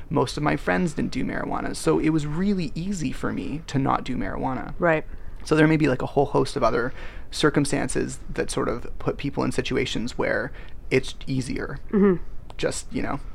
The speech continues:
Speaker 2: Yeah.
Speaker 1: So
Speaker 2: Yeah.
Speaker 1: I definitely acknowledge I come from <laughs> that with a lot of privilege.
Speaker 2: Yeah. And there's even, there's even, um, I wanna say, bias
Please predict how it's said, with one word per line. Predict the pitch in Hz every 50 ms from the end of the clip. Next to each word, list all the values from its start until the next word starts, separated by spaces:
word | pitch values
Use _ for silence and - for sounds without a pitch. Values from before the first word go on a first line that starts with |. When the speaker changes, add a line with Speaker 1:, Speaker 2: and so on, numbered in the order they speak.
| - - - -
Speaker 2:
Yeah. | 190 175 160
Speaker 1:
So | - 139 135 - - - - - - - - -
Speaker 2:
Yeah. | 208 185 170 - -
Speaker 1:
I | - 147
definitely | 135 147 139 - - 143 143
acknowledge | 143 135 139 123 107 - -
I | -
come | - - 156 131
from | 143 165
<laughs> | 156 -
that | - -
with | - - 156
a |
lot | 147 143 135 127 127
of | 113 -
privilege. | - 139 - 139 - - - -
Speaker 2:
Yeah. | 208 202 170 - - -
And | 208 220
there's | 233 233 214
even, | 262 269 269 247 214 185 165
there's | 185 185 185
even, | 208 202 190 180 170 160 -
um, | 165 160 156 147 143 143 139 143 - - - - - - - - - - - -
I | 180
wanna | 170 170 170 160
say, | - - 180 165 160 156 151 147 147 151 - - - - - - - - -
bias | 143 139 156 160 160 156 156 - - -